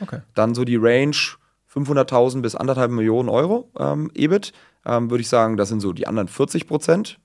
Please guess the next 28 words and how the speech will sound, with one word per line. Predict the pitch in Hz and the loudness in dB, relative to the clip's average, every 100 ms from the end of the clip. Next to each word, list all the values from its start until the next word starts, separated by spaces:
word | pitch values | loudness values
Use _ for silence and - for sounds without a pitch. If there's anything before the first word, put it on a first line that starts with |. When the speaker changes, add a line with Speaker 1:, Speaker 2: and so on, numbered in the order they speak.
| - | -18
Speaker 2:
unserer | - 147 147 | -8 -2 0
Deals | 156 156 160 | 0 -4 0
drin | 151 175 170 - _ | 2 2 0 -16 _
und | 120 107 | -6 -2
zehn | 123 | -2
Prozent | 123 120 - 107 | 0 0 0 0
sind | 107 98 | 0 -2
sozusagen | 98 - 95 87 | -4 -2 -2 -2
drüber. | 101 139 202 - _ _ _ _ _ | -2 -2 -2 -4 _ _ _ _ _
Und, | 127 131 135 - | 0 0 -2 0
ähm, | 113 113 113 | 0 0 -4
in | 123 | -4
dieser | 127 117 | 0 -2
zweiten | - 117 139 147 | 4 4 4 4
Range | 151 151 156 - - | 4 4 0 -6 -4
ist | 123 | -2
es | 117 - | -2 0
sehr, | - 127 | 2 2
sehr | 131 123 120 - | 4 6 6 4
unterschiedlich, | 143 147 131 117 101 101 | 2 2 2 0 -2 -2
wer | 95 | -2
ein | 92 | 0
Käufer | - 110 135 | 0 2 2
ist, | 165 196 - 127 | 2 0 -4 2
weil | 107 - | 2 2
einmal | 101 127 143 135 135 | 2 2 2 2 2
kommt | - 123 | -2 -2
irgendwie | 104 123 117 117 | -2 -2 0 0